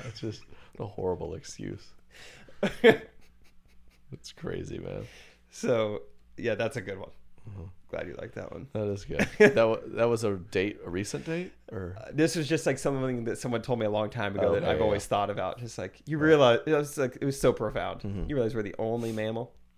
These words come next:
Speaker 2: that drinks another mammal's milk?
Speaker 1: I do. I feel like it, people are like, "Wow, that's an interesting stat." No, it's not.
Speaker 2: <laughs>
Speaker 1: Think about it, man.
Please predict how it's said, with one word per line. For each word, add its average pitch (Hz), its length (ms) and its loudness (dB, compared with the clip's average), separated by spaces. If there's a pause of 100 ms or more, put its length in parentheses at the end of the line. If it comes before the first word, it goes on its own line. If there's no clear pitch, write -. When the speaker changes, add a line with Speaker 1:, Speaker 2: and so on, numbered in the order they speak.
(500)
Speaker 2:
that 110 80 -6
drinks 110 180 -4
another 107 240 -2
mammal's 107 300 0
milk? 107 260 -4
Speaker 1:
I 113 80 -2
do. 98 160 0
I 95 80 2
feel 127 160 2
like 113 80 -2
it, - 300 -4
people 117 240 -2
are 92 140 4
like, 85 340 -2
"Wow, 156 260 -2
that's 127 200 -4
an 117 40 -8
interesting - 240 -4
stat." - 320 -4
No, 113 140 -8
it's - 160 -8
not. 73 360 -6
Speaker 2:
<laughs> - 680 6
Speaker 1:
Think - 360 -2
about - 320 0
it, - 140 -6
man. 85 200 -6